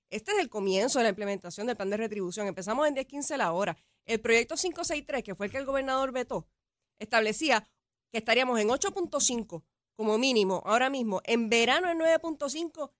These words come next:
verano de este año, y en verano del año que viene, en diez punto cinco. O sea, que nosotros estamos más altos de las expectativas, inclusive, del proyecto cinco seis tres. Y de los otros grupos que se han mencionado, de rango, de los bomberos, los correccionales, se aprobó una ley también para aumentarles el salario, que la, que la firmó el gobernador,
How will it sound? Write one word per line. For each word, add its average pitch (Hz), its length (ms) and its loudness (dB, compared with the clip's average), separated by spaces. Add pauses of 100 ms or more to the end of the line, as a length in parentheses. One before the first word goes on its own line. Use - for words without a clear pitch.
verano 196 220 -4
de 247 60 -4
este 277 160 -12
año, 294 180 -6
y 240 80 -4
en 220 80 0
verano 208 240 -2
del 330 100 2
año 330 180 0
que 254 100 -2
viene, 233 360 0 (260)
en 214 180 -6
diez 214 380 2
punto 240 320 -8
cinco. 269 320 -6
O - 220 -16
sea, 233 120 -2
que 233 100 4
nosotros 277 260 4
estamos 320 280 2
más 285 240 2
altos 320 280 0
de 202 80 2
las 202 120 2
expectativas, 208 440 -4
inclusive, 233 500 -4 (240)
del 208 180 -4
proyecto 220 420 0
cinco 220 300 -4
seis 226 160 -2
tres. 185 160 -6 (180)
Y 254 120 2
de 240 100 6
los 233 140 2
otros 403 300 4
grupos 202 380 -4 (340)
que 220 120 -4
se 220 100 0
han 226 60 4
mencionado, 262 480 4
de 175 120 0
rango, 214 640 2 (280)
de 196 460 0
los 190 140 0
bomberos, 220 640 2 (160)
los 208 140 -4
correccionales, 220 580 0
se 240 60 0
aprobó 208 260 0
una 214 160 2
ley 208 140 2
también 202 260 -2
para 196 160 -4
aumentarles 196 400 -2
el 196 120 -2
salario, 220 560 2
que 202 120 -14
la, 175 140 -14
que 190 100 -14
la 180 100 -6
firmó 185 220 -6
el 202 60 -4
gobernador, 214 540 0